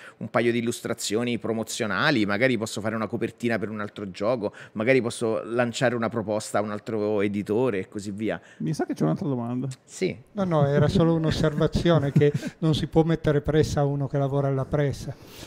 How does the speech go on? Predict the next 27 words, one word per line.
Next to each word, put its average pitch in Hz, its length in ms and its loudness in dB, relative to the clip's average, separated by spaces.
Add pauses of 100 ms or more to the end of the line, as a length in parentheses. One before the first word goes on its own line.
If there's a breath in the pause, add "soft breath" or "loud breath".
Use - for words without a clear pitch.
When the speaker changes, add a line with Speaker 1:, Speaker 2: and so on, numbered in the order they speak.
(180 loud breath)
Speaker 2:
Oh, 247 260 0
santo 180 360 2
cielo. 165 440 2
Speaker 1:
<laughs> - 40 -10
Oh 247 60 2
Speaker 2:
Ecco, 214 220 12
Speaker 1:
mio 269 80 12
Dio, - 120 12
Speaker 2:
adesso 220 300 12
Speaker 1:
ma 254 80 12
Speaker 2:
nasce 254 400 12
il 240 80 12
motivo 240 440 12
per 226 180 8
cui 220 160 4
qui, 240 320 6
da 214 140 2
qui 190 140 2
adesso 190 300 4
in 202 80 6
avanti, 185 300 8
vedrete 151 360 6
questo 143 260 6
buzzer. 151 440 6
Questo 247 320 10
<laughs> - 1500 4
viene 262 340 8